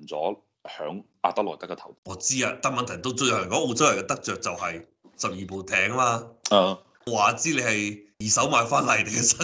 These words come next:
Speaker 2: 嘅買返嚟定係你自己揼出嚟吖嘛？到最後結果就十二部艇。當然你就可以話就咩幾多個工作崗位啊，有呢，有個廠喺度啊，呢樣嗰樣啦。但我相信都冇人會搵你個廠落單㗎啦。
Speaker 1: 啊。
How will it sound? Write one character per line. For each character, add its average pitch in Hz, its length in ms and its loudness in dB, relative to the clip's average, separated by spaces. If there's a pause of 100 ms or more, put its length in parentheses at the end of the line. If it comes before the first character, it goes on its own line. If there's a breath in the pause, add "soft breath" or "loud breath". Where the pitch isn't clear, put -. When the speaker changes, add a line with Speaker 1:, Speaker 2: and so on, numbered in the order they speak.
(120)
Speaker 2:
嘅 - 20 -4
買 170 120 0
返 175 160 0
嚟 160 100 -2
定 120 120 -6
係 120 40 -6
你 131 120 -6
自 123 40 -12 (120)
己 - 20 -4
揼 160 200 -4
出 175 100 0
嚟 131 200 -2
吖 110 60 -8
嘛？ 123 140 0 (460 soft breath)
到 151 140 -4
最 160 120 0
後 127 160 2
結 135 160 -4
果 135 140 -2
就 120 100 -4
十 113 120 -4
二 104 140 -6
部 104 140 -6
艇。 104 100 -8 (600)
當 156 120 2
然 120 100 2
你 110 80 0
就 113 100 -4
可 117 120 0
以 - 20 0
話 95 200 0
就 98 100 -8 (280)
咩 117 220 -2
幾 104 120 -4
多 113 80 -2
個 110 100 -2
工 117 240 -8
作 104 100 -8
崗 107 260 0
位 92 200 -2
啊， 98 360 2
有 95 160 -4
呢， 98 80 -4 (280)
有 98 240 -4
個 98 120 -4
廠 85 340 -6
喺 107 100 0
度 92 160 -4
啊， 90 140 0
呢 104 60 0
樣 101 140 0
嗰 101 200 -2
樣 85 80 -6
啦。 101 280 -6 (400 soft breath)
但 90 100 2
我 104 60 6
相 139 140 4
信 117 200 4
都 139 100 2
冇 123 200 2
人 90 140 -2
會 101 80 -2
搵 113 160 4
你 123 60 6
個 117 100 4
廠 117 180 0
落 117 120 2
單 120 280 6
㗎 123 60 -2
啦。 123 280 6 (160)
Speaker 1:
啊。 92 300 -8